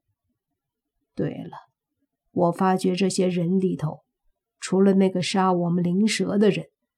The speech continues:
另外还有几个很厉害。这次咱们务必要谨慎，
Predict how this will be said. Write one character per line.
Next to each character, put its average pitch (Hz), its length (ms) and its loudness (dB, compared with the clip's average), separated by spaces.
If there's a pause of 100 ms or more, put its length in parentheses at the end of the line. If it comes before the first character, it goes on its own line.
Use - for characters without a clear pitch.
(480)
另 175 220 4
外 180 160 0
还 180 220 -2
有 202 120 6
几 196 180 0
个 185 140 -2
很 170 340 -6
厉 202 220 6
害。 156 300 -6 (1040)
这 165 200 0
次 - 300 -6 (540)
咱 180 200 -2
们 180 160 0
务 202 240 6
必 202 200 6
要 170 180 2
谨 - 320 -10
慎， 180 320 -8